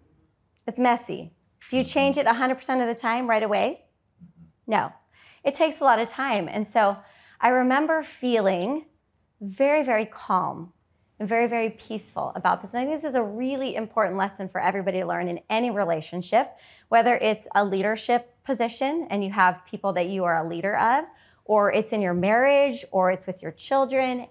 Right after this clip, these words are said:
any kind of relationship. I remember him being frustrated with me and feeling that anger because everything is energy, right? We can feel the energy. And I just remember saying, "Be patient with me. Just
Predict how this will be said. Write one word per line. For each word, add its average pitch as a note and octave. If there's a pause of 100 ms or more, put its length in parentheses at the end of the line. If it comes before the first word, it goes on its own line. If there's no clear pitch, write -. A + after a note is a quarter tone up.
any E4+
kind A#3
of F#3
relationship. E3 (640)
I A3
remember B3+
him C4
being A3 (120)
frustrated G#3+
with D#3+
me E3
and G3
feeling B3+
that F#3
anger F3+
because F3+ (200)
everything B3+
is G3+
energy, F3+
right? D3+ (280)
We G#3+
can A3+
feel A3+
the G3+
energy. F3 (880)
And G3+
I G#3+
just A3
remember G#3+
saying, F3
"Be G3
patient F#3+
with D#3
me. - (920)
Just -